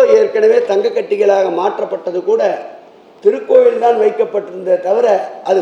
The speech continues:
வைப்பு நிதிக்கு அனுப்பப்படவில்லை. ஆகவே பயனற்று கிடந்த இந்த பலமாற்று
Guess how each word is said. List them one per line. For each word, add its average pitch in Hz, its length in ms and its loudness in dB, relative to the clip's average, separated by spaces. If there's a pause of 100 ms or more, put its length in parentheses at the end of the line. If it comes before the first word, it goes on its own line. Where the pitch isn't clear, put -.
வைப்பு 262 320 0
நிதிக்கு 208 320 -2
அனுப்பப்படவில்லை. 139 760 -4 (960)
ஆகவே 220 320 4 (600)
பயனற்று 214 540 2 (100)
கிடந்த 202 320 0 (840)
இந்த 175 140 -2 (140)
பலமாற்று 220 500 2